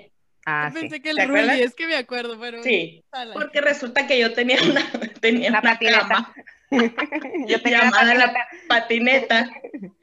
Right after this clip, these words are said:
Speaker 3: porque era un colchón, pero no sé por qué diablos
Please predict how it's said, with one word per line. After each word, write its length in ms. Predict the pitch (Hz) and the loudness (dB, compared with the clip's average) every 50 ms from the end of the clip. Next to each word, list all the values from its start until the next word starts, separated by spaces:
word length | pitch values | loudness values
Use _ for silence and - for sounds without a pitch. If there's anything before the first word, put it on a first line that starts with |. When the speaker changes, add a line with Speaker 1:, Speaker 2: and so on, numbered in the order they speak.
| - _ - | -20 _ -2
Speaker 3:
porque 420 | 233 247 247 240 247 247 240 240 | 0 0 0 2 2 2 4 4
era 260 | 240 254 269 262 - - | 4 4 4 2 2 0
un 220 | - 233 226 226 - | -2 -2 -2 -2 -2
colchón, 720 | 233 233 269 269 - - 262 220 214 214 226 233 - _ _ _ _ _ _ _ - | -4 -4 -4 -4 -4 -2 0 0 0 0 -2 -8 -12 _ _ _ _ _ _ _ -4
pero 180 | - 226 233 | 0 0 2
no 120 | 226 233 240 | 2 2 0
sé 120 | - 262 240 | 0 -4 -4
por 200 | - 269 285 - | -4 -6 -4 0
qué 120 | - 269 | 0 0
diablos 640 | 269 262 233 220 214 202 208 214 220 226 - - | 2 2 2 2 2 2 0 0 -2 -4 -6 -14